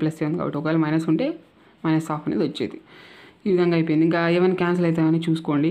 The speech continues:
ఇంకేం కావు కాబట్టి ఇక్కడ ఎస్ ప్లస్ ఎస్ ప్లస్ ఎస్ అంటే త్రీ ఎస్. ఇక్కడ మనకు మైనస్ ఏ, మైనస్ బి, మైనస్ ఉంది కాబట్టి మైనస్ కామన్ తీద్దాం. A ప్లస్ B ప్లస్ అయితే అయి-, అయిపోతుంది. ఇక్కడ ఎస్ ఉంది కాబట్టి ఇక్కడ కూడా ఎస్లో వచ్చే విధంగా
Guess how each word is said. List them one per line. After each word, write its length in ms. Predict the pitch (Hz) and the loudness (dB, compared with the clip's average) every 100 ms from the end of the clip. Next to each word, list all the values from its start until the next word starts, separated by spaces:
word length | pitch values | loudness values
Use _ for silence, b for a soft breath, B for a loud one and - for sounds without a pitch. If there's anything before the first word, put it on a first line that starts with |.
| - | 0
ఇంకేం 260 | 170 160 156 156 | 2 4 4 2
కావు 160 | 151 151 | -4 -4
కాబట్టి 280 | 147 147 160 | -4 -2 -4
ఇక్కడ 120 | 156 151 151 160 165 B B - 170 170 | -2 -2 0 0 -2 B B -2 2 2
ఎస్ 100 | 165 170 | 0 0
ప్లస్ 180 | 190 180 160 | -2 0 -2
ఎస్ 120 | 160 - | -2 -4
ప్లస్ 180 | 180 165 | -2 -2
ఎస్ 100 | 165 | 0
అంటే 120 | 160 151 160 | 0 0 0
త్రీ 100 | 156 156 | 0 0
ఎస్. 140 | - 151 - B B B 190 | -2 -4 -4 B B B -2
ఇక్కడ 120 | 180 180 | 2 2
మనకు 140 | 175 165 | 2 2
మైనస్ 260 | 151 165 170 | 2 0 2
ఏ, 20 | 185 | 2
మైనస్ 220 | 160 156 165 | 2 2 2
బి, 60 | 170 | 2
మైనస్ 200 | 156 160 160 | 2 2 0
ఉంది 100 | 156 | 2
కాబట్టి 180 | 196 175 | 0 2
మైనస్ 220 | 160 165 160 | 2 0 0
కామన్ 220 | 151 147 | 0 0
తీద్దాం. 200 | 147 180 - - _ _ _ - 165 | 0 -4 -6 -20 _ _ _ -8 -2
A 40 | 160 | 2
ప్లస్ 160 | 151 147 | 2 2
B 40 | 147 | 0
ప్లస్ 160 | 151 147 | 0 -2
అయితే 120 | 143 170 | -2 0
అయి-, 100 | 143 - - | -2 -4 -6
అయిపోతుంది. 340 | 151 143 139 165 | -4 -2 -2 -4
ఇక్కడ 160 | 165 160 156 | -2 0 0
ఎస్ 100 | 160 | 0
ఉంది 100 | 185 175 | -2 0
కాబట్టి 200 | 170 180 | 0 0
ఇక్కడ 140 | 180 165 | 2 2
కూడా 100 | 165 | 2
ఎస్లో 220 | 156 160 160 | 0 0 0
వచ్చే 140 | 160 147 | 0 -2
విధంగా 260 | 135 147 | 0 -2